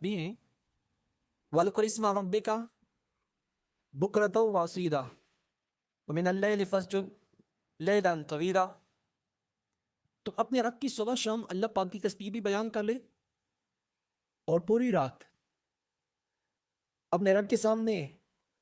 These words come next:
آپ سجدے بھی کر لیں۔ ان دو آیتوں سے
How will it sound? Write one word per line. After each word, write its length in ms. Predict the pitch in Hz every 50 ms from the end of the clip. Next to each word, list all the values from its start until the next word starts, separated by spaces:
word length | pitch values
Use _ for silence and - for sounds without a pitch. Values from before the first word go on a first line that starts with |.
| _ _ _
آپ 160 | - 139 147
سجدے 240 | - 139 131 131 147
بھی 120 | 156 175 196
کر 140 | - 180
لیں۔ 140 | 180 196 196 196 - _ _ _ _ _ _ _ _ _ _ _ _ _ _ _ _ _ _ _ _ _ _ _ _ _ _ _ _ _ _ _
ان 160 | - 196 214 190
دو 80 | 208
آیتوں 280 | 220 233 247 247 277 262
سے 280 | 254 240 220 196 185